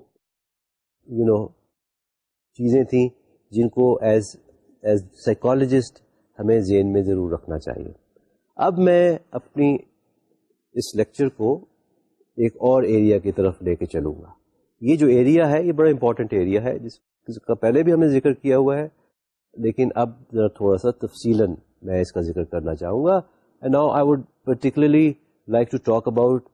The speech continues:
the clinical report and also talk about, you know, writing an effective clinical report۔ یہ کلینیکل رپورٹ جو ہے، you know، this is a very important element of any assessment۔ تو اس کے بارے میں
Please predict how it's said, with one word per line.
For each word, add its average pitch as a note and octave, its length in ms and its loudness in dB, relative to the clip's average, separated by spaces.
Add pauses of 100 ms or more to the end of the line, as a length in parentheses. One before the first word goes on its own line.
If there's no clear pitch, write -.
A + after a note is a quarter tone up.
(240)
the A#2+ 240 -6
clinical B2+ 320 0
report G#2+ 520 -2 (360)
and C3 140 2
also C#3 260 0 (100)
talk C3+ 200 -2
about, D3 160 2 (420)
you D3 100 0
know, C3+ 240 2
writing C#3+ 340 2
an D3+ 100 4
effective C3+ 380 -2 (140)
clinical F#2+ 300 -2
report۔ E2 380 -8 (800)
یہ D3 400 4 (220)
کلینیکل A#2+ 400 0
رپورٹ D3 380 0
جو C#3+ 120 2
ہے، C3 220 2 (440)
you A#2+ 140 2
know، A#2+ 180 2 (440)
this A2+ 240 0
is G#2+ 320 -4
a - 20 -12 (100)
very C3 220 4
important G#2 760 -4
element D3 340 2 (440)
of G#2 100 2 (200)
any C#3 180 4
assessment۔ C#3 540 0 (960)
تو A2 220 4 (100)
اس - 180 -6
کے A2+ 120 -2
بارے F#2+ 260 2
میں G#2+ 220 2